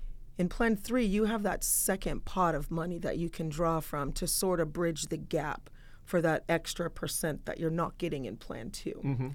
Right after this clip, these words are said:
Speaker 1: So that's where I talk to our members and let them know, depending on how long you plan to work,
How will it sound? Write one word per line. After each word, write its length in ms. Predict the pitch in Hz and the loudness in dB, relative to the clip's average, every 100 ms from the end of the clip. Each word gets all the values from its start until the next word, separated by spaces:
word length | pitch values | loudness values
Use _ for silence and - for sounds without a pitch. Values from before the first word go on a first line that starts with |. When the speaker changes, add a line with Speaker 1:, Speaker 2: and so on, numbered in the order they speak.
| - - - - 180 | -10 -16 -16 -12 2
Speaker 1:
So 140 | 208 | 6
that's 220 | 202 196 | 6 6
where 140 | 208 190 | 4 4
I 60 | |
talk 280 | 175 185 180 | 4 2 2
to 120 | 190 | 4
our 100 | 180 | 4
members 420 | 175 196 196 170 | 6 4 4 2
and 100 | 175 | 2
let 180 | 170 160 | 0 0
them 200 | 170 170 | 0 2
know, 340 | 185 202 170 175 - - | 4 6 6 4 -2 -2
depending 380 | 202 202 240 247 | 0 4 4 4
on 80 | 220 | 4
how 120 | 208 | 4
long 420 | 190 175 180 190 | 2 2 2 -2
you 100 | 170 | -4
plan 380 | 175 - 170 160 | -6 -4 -4 -4
to 140 | - 156 | -6 -4
work, 380 | 165 - - | -4 -6 -10